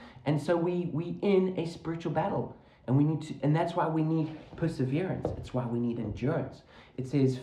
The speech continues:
"Faith and patience inherit the promises of God." And so that's what we, we, we, we realize, that it's not enough just, just to have good intentions. It's not enough even to get there,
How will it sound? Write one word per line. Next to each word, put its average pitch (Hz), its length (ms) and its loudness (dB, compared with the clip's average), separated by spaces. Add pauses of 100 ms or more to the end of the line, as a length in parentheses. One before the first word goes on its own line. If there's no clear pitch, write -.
(100)
"Faith 180 380 4 (340)
and 233 320 6
patience - 600 -2 (160)
inherit 131 400 6
the - 80 -2
promises 117 500 -4
of 92 160 -6
God." 90 260 -6 (300)
And 127 80 -4
so 151 100 4
that's 165 220 2
what 160 140 0
we, 165 260 0 (220)
we, 151 160 2
we, 151 340 2
we 135 200 4
realize, 143 580 4
that 143 80 0
it's 143 160 -4
not 175 120 0
enough 180 300 0 (380)
just, 180 260 2
just 175 280 -2
to 165 220 0
have 151 200 2
good 160 100 4
intentions. 151 640 2
It's 127 140 -2
not 165 100 4
enough 160 260 2
even 160 320 2
to 127 120 0
get 139 440 2
there, 98 340 -2